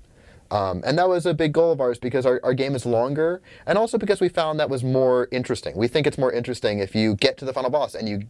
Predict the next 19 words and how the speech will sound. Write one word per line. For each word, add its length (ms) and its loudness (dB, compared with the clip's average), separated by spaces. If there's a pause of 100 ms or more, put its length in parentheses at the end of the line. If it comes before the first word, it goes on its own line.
(180)
you 100 2
have 100 0
a 40 -8
chance 320 -4
at 80 -4
beating 240 0
it, 100 -4
even 220 0
if 80 -4
you 80 0
didn't 160 0
know 120 4
what 120 0
it 40 -4
was 120 -6
gonna 160 -8
be, 180 -10 (140)
right? 240 0 (580)
Um, 520 -4